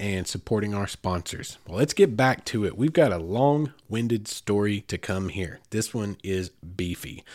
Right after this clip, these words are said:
This is a big story. This is gonna take up the whole second half of tonight's show.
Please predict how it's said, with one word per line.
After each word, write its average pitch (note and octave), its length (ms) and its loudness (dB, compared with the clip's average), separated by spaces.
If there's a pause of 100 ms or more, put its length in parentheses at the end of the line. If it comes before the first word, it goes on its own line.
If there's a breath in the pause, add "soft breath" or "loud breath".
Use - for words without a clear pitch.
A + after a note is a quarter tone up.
(400 loud breath)
This G#2 220 0
is F#2 80 -8
a F#2+ 40 -8
big F#2+ 260 -4
story. F2+ 340 -4
This G#2 160 -4
is - 60 -10
gonna E3 220 4
take C#3 220 6
up B2 180 6
the - 60 -6
whole G#2 120 0
second F#2+ 300 -4
half F#2 280 -4
of - 60 -20
tonight's E2+ 380 -6
show. - 300 -6